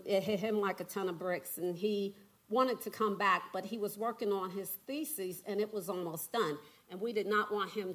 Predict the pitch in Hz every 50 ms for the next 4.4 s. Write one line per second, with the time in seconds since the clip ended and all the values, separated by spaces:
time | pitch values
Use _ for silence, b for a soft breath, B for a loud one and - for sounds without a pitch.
0 | 170 - 214 196 180 170 170 165 156 - - - - - 226 208 165 175 190 233
1 | 277 - 220 190 202 196 185 185 160 175 170 165 170 160 156 - - - 190 202
2 | 190 185 180 233 220 208 208 208 202 185 165 202 180 180 175 160 - - - 180
3 | 165 156 151 - - 180 170 175 175 175 170 170 156 147 151 - - 160 143 143
4 | - - - - - - -